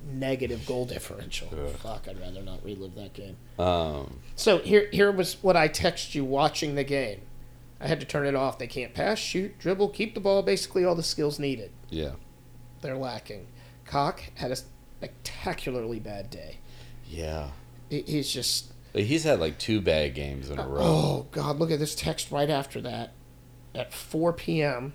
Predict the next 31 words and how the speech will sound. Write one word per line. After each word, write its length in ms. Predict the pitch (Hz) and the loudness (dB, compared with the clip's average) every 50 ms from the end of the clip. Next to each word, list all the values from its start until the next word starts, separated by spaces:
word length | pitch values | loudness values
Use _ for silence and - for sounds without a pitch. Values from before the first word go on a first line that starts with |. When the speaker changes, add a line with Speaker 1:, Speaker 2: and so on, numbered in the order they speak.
| - - 78 | -6 -6 -6
Speaker 2:
<laughs> 180 | 73 73 76 - | -4 -6 -6 -6
Speaker 1:
Saturday. 720 | - - - 165 147 147 135 131 120 113 107 104 104 - - | -4 0 2 2 4 2 2 0 -2 -4 -6 -6 -8 -8 -4
Now 120 | 143 143 131 | -2 0 2
watch 280 | 143 156 156 156 - | 4 4 2 2 0
the 60 | - 135 | -2 0
Yankees 380 | 139 143 143 135 131 127 - 123 | 0 0 -2 -2 -4 -6 -6 -4
and 100 | 117 - | -2 -2
Saints 360 | - 135 131 131 123 - - | -2 0 0 -2 -2 -4 -4
lose, 260 | 127 120 110 107 - | -4 -6 -6 -6 -6
and 100 | - 110 | -6 -6
I'll 80 | 120 123 | -6 -6
be 80 | 113 107 | -6 -6
done 320 | 110 - 123 117 110 110 | -6 -4 -2 -2 -2 -2
with 160 | 113 110 120 | -2 -2 -2
sports. 580 | - - - 123 117 117 117 104 - 107 - - 117 | -2 -2 -2 -4 -2 -2 -4 -2 -4 -6 -4 -2 -4
Speaker 2:
<laughs> 1600 | 110 - - 110 - - - 104 - - - - - 101 - - - - - - - - - - - - - - - - - - | -4 -4 -4 -8 -4 -4 -2 -2 -2 -2 -4 -4 -2 -4 -4 -4 -6 -8 -10 -10 -10 -10 -12 -12 -10 -10 -10 -10 -10 -12 -12 -8
Speaker 1:
And 380 | - 165 143 135 131 131 127 131 | -2 0 0 0 0 -2 0 0
they 120 | 135 139 | 0 0
did. 380 | 139 151 165 185 190 170 - - - - - - - | 0 0 0 0 0 -2 -6 -12 -16 -16 -16 -10 -8
And 140 | 156 143 110 | -6 -2 0
Speaker 2:
You 120 | 107 104 | 0 -2
put 220 | 101 - 127 120 113 | 4 8 8 8 8
it 160 | 117 110 104 | 6 4 4
out. 280 | 110 110 110 98 - - - - - - - - | 6 6 4 2 0 -4 -12 -18 -18 -18 -10 0
You 140 | 117 110 104 | 2 2 4
manifested 880 | 98 98 101 101 101 98 92 - - 82 73 71 - - - 73 67 | 6 6 6 6 6 4 2 2 2 2 2 2 -2 -6 -6 -8 -6
it, 60 | - - | 0 2
my 40 | 156 | 4
Speaker 1:
and, 380 | 160 165 165 170 170 160 156 | 6 6 6 4 4 2 2
Speaker 2:
friend. 140 | 156 165 151 | 2 4 4
Speaker 1:
uh, 420 | 151 147 147 143 143 139 135 131 | 6 6 6 6 4 4 2 0